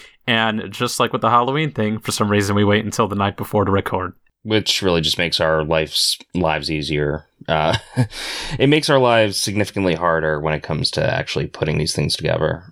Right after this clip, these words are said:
Speaker 2: So we should probably plan better in the future, but here we are.
Speaker 1: We'll never plan better. <laughs> I just
Speaker 2: Yeah.
Speaker 1: get no sleep. That's it.
Speaker 2: Yeah.
Speaker 1: Anyway,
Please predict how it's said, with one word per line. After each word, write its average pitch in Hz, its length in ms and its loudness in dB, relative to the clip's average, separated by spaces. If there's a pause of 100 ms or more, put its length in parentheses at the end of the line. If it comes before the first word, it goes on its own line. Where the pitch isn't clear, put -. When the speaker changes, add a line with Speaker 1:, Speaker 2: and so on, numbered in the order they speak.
(140)
Speaker 2:
So 78 360 0 (100)
we 80 80 -2
should - 140 -6
probably 82 200 -2
plan 78 280 0
better 76 220 2
in 78 80 -2
the 76 60 -6
future, 80 460 0
but 76 300 -4 (340)
here - 180 -4
we 127 120 0
are. - 200 -6 (260)
Speaker 1:
We'll 113 120 2
never 98 240 2
plan 98 280 -2
better. 98 220 -6 (400)
<laughs> - 420 -14
I 120 100 0
just 113 160 -4
Speaker 2:
Yeah. 117 120 0
Speaker 1:
get 98 60 -6
no 104 80 -2
sleep. 92 320 -4
That's 95 240 0
it. 92 160 -2 (380)
Speaker 2:
Yeah. 143 220 -2 (400)
Speaker 1:
Anyway, 104 840 2